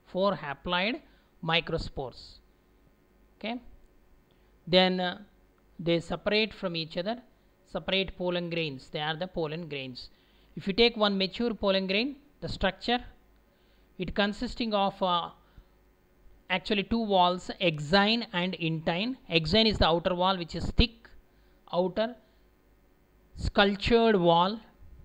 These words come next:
whereas intine, okay, so this, uh, intine is the inner wall. It is thin and elastic.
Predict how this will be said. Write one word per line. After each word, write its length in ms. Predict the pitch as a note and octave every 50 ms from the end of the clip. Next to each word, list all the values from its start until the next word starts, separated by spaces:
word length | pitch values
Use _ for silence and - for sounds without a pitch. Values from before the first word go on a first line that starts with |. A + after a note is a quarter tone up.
| - - - - - - - _ _ _ _ _ _ _ _
whereas 260 | F#3 F3+ F#3 F#3+ F#3 -
intine, 720 | G#3 A3+ A#3 A3+ - - A#3 A3 G#3+ F#3 D#3+ C#3 B2+ - - - _ _ _ _ _ _ _ - - - - - _ _ _ _ _
okay, 220 | - A3 A#3+ A#3+ - _ _ _ _ _ _ -
so 180 | - - - A#3
this, 260 | G#3 A3+ G#3 - -
uh, 320 | A3+ G#3+ G#3 G3+ G3+ G#3 G3+
intine 640 | G#3 A3 A3+ G#3+ G#3 - B3 B3 A#3+ B3 A#3+ A#3 A3+
is 160 | A3+ G3 - -
the 520 | - A3 G#3+ G3+ F#3 D#3+ D3 E3+ G3+ G#3 G#3 - - _ _ _ _ _ _ _ _ _ _ _ _ _ _ _ _ _ _ - D#3+
inner 280 | F3 F#3+ G3 G3+ F#3+
wall. 360 | F3+ E3 D#3+ E3 F#3+ A3 C4+ - - - _ _ _ _ _ _ _ _ _ _ _ _ _ _ _ _ - - - - -
It 120 | F3 D#3+
is 160 | F#3+ F3 -
thin 280 | - - A#3+ A#3+ B3 A#3+
and 140 | A3+ G3+ F3+
elastic. 640 | E3 E3 D#3+ D#3+ D#3+ - - - - - - -